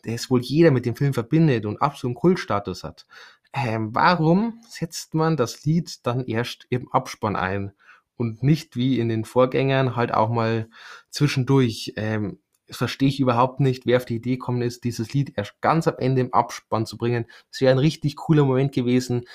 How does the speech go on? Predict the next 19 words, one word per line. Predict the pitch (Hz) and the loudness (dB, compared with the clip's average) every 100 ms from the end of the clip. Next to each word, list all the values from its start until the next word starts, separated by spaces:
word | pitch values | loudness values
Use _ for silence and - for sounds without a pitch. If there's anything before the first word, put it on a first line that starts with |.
| - - _ _ | -20 -20 _ _
Keine | - 143 | -2 2
Ahnung, | 127 127 | 4 4
beim | 131 | 2
finalen | 127 139 135 147 | 4 4 6 4
Kampf | 143 - 123 127 - | 2 0 0 0 -2
oder | 139 143 131 | 0 2 4
wie | 151 | 4
auch | 139 | 4
immer, | 131 135 131 123 | 2 2 2 2
oder | 131 | 2
wenn | 123 127 | 2 0
eben | 123 123 | 0 -2
diese | 127 127 | -2 -2
Cameos | 123 113 131 127 123 | -2 0 2 2 2
stattfinden, | - 131 - 127 127 123 123 - - _ - | 0 -2 0 0 2 -2 -2 -8 -20 _ -2
wäre | 120 | 4
richtig | 165 - 151 - | 4 2 -2 2
cool | 170 165 | 4 6
gewesen. | 151 147 143 143 139 131 | 4 2 2 0 0 -2